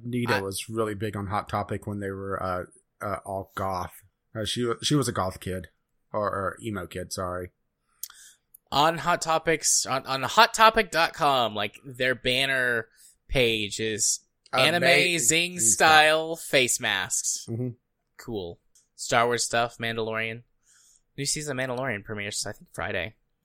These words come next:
Speaker 1: They have,
Speaker 2: I'll be
Speaker 1: uh, this
Speaker 2: waiting,
Speaker 1: should, this should tell you. Uh, trending now, Clue, the Office edition, right?
Speaker 2: Wait, where is that?
Speaker 1: Uh, on trending now towards the bottom of the page.
Speaker 2: Uh, oh. <laughs>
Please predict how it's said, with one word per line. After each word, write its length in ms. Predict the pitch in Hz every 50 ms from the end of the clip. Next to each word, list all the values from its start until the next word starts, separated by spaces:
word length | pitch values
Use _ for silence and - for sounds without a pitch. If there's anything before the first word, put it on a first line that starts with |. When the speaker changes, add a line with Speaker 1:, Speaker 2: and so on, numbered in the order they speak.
| _ _ _ _ _ _
Speaker 1:
They 140 | 139 131 135
have, 240 | 147 151 143 139
Speaker 2:
I'll 80 | 123 123
be 100 | 120 117
Speaker 1:
uh, 140 | 139 147 151
this 240 | 147 185 180 - 214
Speaker 2:
waiting, 160 | 208 170 156
Speaker 1:
should, 80 | -
this 160 | - 156 165 156
should 160 | 170 165 151
tell 220 | 139 135 110 107
you. 200 | 104 110 117 113 - _ _ _ _ _ _ -
Uh, 200 | 127 120 - -
trending 460 | 113 - - 160 151 143 147 139 135 127
now, 400 | 127 120 120 113 101 92 90 - _ _ _ _ _ _
Clue, 520 | - - - - 160 156 143 120 95 76 - _ _
the 160 | 117 113 - _
Office 460 | 117 131 139 - - 127 107 - -
edition, 600 | - 107 92 101 98 87 - - - - - - _ _ _ _ _ _ _
right? 280 | 107 107 113 120 117 - - _ _ _ _ _ _ _
Speaker 2:
Wait, 240 | - - - - -
where 180 | - 107 123 160
is 120 | 190 - -
that? 260 | 220 233 294 349 - _ _ _ _ _ -
Speaker 1:
Uh, 160 | 131 131 123 110
on 180 | 127 131 127
trending 400 | - - 143 139 131 135 131 123
now 320 | 113 117 117 120 120 120 117
towards 320 | - - 127 117 110 98 -
the 80 | 113
bottom 220 | 104 107 110 110 110
of 60 | 104
the 60 | 101 -
page. 480 | - 101 104 107 117 123 - - - _ _ _ _ _ _ _ _ _ - - _ _ _ _ _ _
Speaker 2:
Uh, 720 | 113 110 110 113 117 117 117 117 120 117 113 113 117 - -
oh. 280 | - 143 131 117 104 - - _ - 147 - -
<laughs> 100 | 185